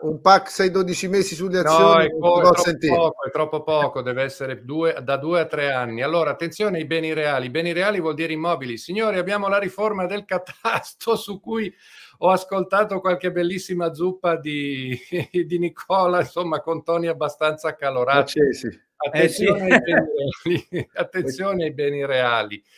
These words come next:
Speaker 1: Ecco, ma tu
Speaker 2: Cash
Speaker 1: l'altra
Speaker 2: non ti
Speaker 1: settimana, l'altra settimana hai fatto una differenziazione molto forte in una, una domanda simile a questa. Cioè dici, una cosa è l'investimento, una cosa è l'acquisto di un immobile, per cui facciamo delle valutazioni diverse se investiamo in beni reali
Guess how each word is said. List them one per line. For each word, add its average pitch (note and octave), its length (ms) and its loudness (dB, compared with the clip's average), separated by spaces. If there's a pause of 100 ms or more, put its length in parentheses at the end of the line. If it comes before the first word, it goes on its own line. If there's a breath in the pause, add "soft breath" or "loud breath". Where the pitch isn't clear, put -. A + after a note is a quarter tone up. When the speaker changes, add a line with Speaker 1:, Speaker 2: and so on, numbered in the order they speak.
Speaker 1:
Ecco, G3 280 0
ma G#3 100 4
tu A3 80 4
Speaker 2:
Cash B3+ 80 4
Speaker 1:
l'altra G#3+ 240 6
Speaker 2:
non A#3 80 6
ti B3 80 2
Speaker 1:
settimana, E3 600 2
l'altra F#3 280 0
settimana F3 460 -2
hai D#3 60 -2
fatto D#3+ 760 2
una D#3+ 200 -4
differenziazione E3 840 -2
molto D#3 380 -4
forte B2 680 -2
in C3+ 120 -10
una, C#3 480 -6
una C#3 180 -6
domanda C#3+ 520 -2
simile D3+ 360 -6
a C#3 60 -4
questa. C#3+ 280 -4
Cioè E3+ 160 -4
dici, D#3+ 220 -6
una D#3+ 140 -4
cosa F#3 240 0
è - 20 -2
l'investimento, E3 1080 -2
una C3+ 180 -6
cosa C#3 640 -2 (100)
è C#3 140 -4
l'acquisto C#3+ 500 -2
di C3+ 80 -4
un C3+ 100 -6
immobile, A#2 460 -6
per A#2+ 120 -10
cui C#3+ 120 -10
facciamo C#3+ 380 -6
delle C#3 140 -2
valutazioni C#3 560 -6
diverse C#3 440 -2
se A#2+ 80 -14
investiamo C#3 600 -4
in C3 80 -10
beni C3+ 260 -6
reali C3+ 500 -2